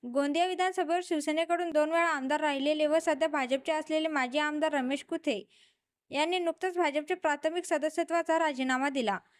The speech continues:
कुथे यांनी राजीनामा दिल्याने गोंदिया जिल्ह्याच्या राजकारणात मोठी खळबळ उडाली आहे.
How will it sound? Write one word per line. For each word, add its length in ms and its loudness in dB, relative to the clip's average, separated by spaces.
कुथे 200 0
यांनी 260 0
राजीनामा 500 2
दिल्याने 400 2
गोंदिया 480 -2
जिल्ह्याच्या 460 0
राजकारणात 560 0
मोठी 320 0
खळबळ 240 2
उडाली 340 2
आहे. 360 -2